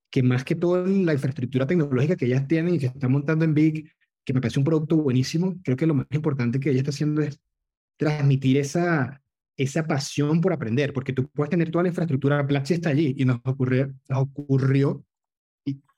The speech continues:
en el equipo, ¿no? Eh, mira, tenemos acceso a LinkedIn Learning, a Platzi, a, a, a todo lo que, lo que quieras, ¿no? A Udemy. Pero si las personas no desarrollan ese instinto,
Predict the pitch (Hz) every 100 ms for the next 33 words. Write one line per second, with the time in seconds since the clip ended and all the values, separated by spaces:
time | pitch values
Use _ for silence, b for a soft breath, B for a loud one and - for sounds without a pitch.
0 | _ _ _ _ _ - 160 147 139 190
1 | 190 - 143 196 _ 131 127 120 - 147
2 | 156 131 135 165 147 143 156 156 156 151
3 | 143 131 127 131 139 135 139 135 127 -
4 | 139 131 120 120 _ - 131 135 135 135
5 | 170 196 151 127 131 135 139 120 110 95
6 | 151 175 131 127 147 131 127 - _ _
7 | _ _ _ _ - 151 147 - 156 156
8 | 151 139 147 147 170 214 233 233 214 185
9 | 165 165 208 220 202 208 165 175 170 170
10 | 175